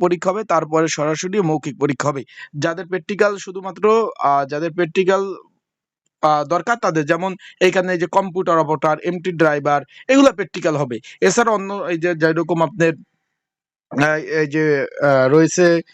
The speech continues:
নিরাপত্তা প্রহরী, তারপর অফিস সহায়ক, ফটোকপি অপারেটর, এই, এই যে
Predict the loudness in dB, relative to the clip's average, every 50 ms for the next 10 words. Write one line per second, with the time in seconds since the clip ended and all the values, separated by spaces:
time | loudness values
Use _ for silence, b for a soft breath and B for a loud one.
0 | b b b 2 4 4 4 4 2 0 0 -2 0 2 2 4 4 4 4 4
1 | 4 2 2 0 0 0 0 0 0 2 0 0 2 0 0 0 2 2 2 4
2 | 4 4 2 2 0 0 0 2 2 4 2 2 2 2 2 2 2 2 2 0
3 | 2 2 0 0 -2 B B B B B B 4 4 4 4 4 2 2 2 4
4 | 4 4 4 4